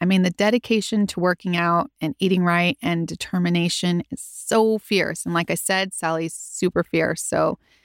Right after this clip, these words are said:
this bodybuilding thing really worked out for her.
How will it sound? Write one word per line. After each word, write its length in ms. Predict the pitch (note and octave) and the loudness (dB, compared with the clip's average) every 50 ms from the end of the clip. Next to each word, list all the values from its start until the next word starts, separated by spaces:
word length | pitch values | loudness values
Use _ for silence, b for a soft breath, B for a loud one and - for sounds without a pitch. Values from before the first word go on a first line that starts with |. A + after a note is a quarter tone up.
| _ _ _ _ _ _ - | _ _ _ _ _ _ -2
this 140 | G3+ F#3 - | -2 -2 -2
bodybuilding 760 | - - F3+ F3 F3 F#3 F#3 F3 F3 E3+ E3+ E3+ D#3+ E3 - | 0 0 0 0 0 0 0 0 0 0 0 0 -2 -4 -4
thing 300 | - E3+ E3 D#3+ - - - | -2 0 0 0 0 -2 -4
really 400 | - F3 F3+ F#3+ F#3+ F#3+ F#3 F3+ | -4 -2 2 2 4 4 4 4
worked 360 | E3+ E3 F3 E3 E3+ _ - - | 2 2 0 0 0 _ -4 -4
out 200 | D#3+ D#3 - _ | -2 -2 -4 _
for 160 | - D#3+ D#3+ | -4 -6 -4
her. 320 | - - - - - F3+ | -4 -6 -6 -6 -8 -10